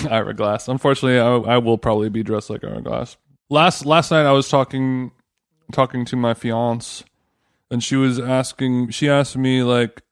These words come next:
"Hey, like, how does, how does someone or why does somebody get shadow banned on Instagram?" And I was like,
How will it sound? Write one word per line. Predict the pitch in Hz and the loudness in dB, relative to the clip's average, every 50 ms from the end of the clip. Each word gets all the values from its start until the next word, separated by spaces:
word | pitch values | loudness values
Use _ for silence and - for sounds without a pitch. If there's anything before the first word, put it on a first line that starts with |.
| _ - | _ -6
"Hey, | - 151 160 156 151 147 | -2 0 2 2 2 2
like, | 135 127 123 117 - | 2 2 0 -2 -4
how | - - 151 147 147 151 156 165 | -2 -2 0 2 2 2 0 2
does, | 170 165 139 131 131 123 120 - - - - - - _ _ _ _ - | 2 2 2 2 2 0 -2 -6 -10 -14 -16 -16 -20 _ _ _ _ -4
how | 151 151 | -2 -2
does | 160 156 143 | 0 -2 -2
someone | - - 151 139 135 139 139 139 135 135 131 | -4 -4 -2 -2 0 2 2 2 4 4 2
or | 120 113 | 2 0
why | 110 110 113 117 120 123 123 | 0 0 2 2 2 2 2
does | 120 120 117 | 0 0 -2
somebody | - - 127 117 117 113 113 113 110 113 | -2 -2 -2 -2 0 0 0 0 0 -2
get | 110 113 117 117 113 110 107 - _ _ _ _ | -2 0 0 0 0 -2 -4 -6 _ _ _ _
shadow | - - - - 143 131 131 123 113 110 | -8 -6 -2 0 2 4 4 4 4 2
banned | 98 113 110 110 107 107 104 98 | 2 0 -2 -2 -2 -4 -4 -2
on | 104 110 107 101 | -2 -2 -2 -2
Instagram?" | 110 113 110 - - 107 - 107 104 104 110 - - 113 - _ _ _ _ _ _ _ _ _ - | -4 -4 -6 -6 -10 -8 -8 -6 -6 -8 -8 -10 -12 -14 -18 _ _ _ _ _ _ _ _ _ -8
And | 113 120 | -6 -4
I | 117 117 | -2 -2
was | 113 113 | -2 -4
like, | 123 123 | -4 -6